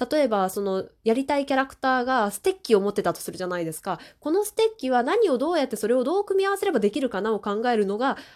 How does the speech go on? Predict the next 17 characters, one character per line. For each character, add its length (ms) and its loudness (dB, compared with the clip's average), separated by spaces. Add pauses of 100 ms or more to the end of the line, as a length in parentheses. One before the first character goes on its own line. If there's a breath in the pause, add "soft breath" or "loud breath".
発 260 -2
想 520 0
の 320 0 (460 soft breath)
転 200 2
換 240 -2
が 100 0
す 100 -6
ご 120 -2
く 120 0
上 220 0
手 60 -8
く 60 -2
な 100 0
っ 60 -8
た 120 -4
気 160 -6
は 200 2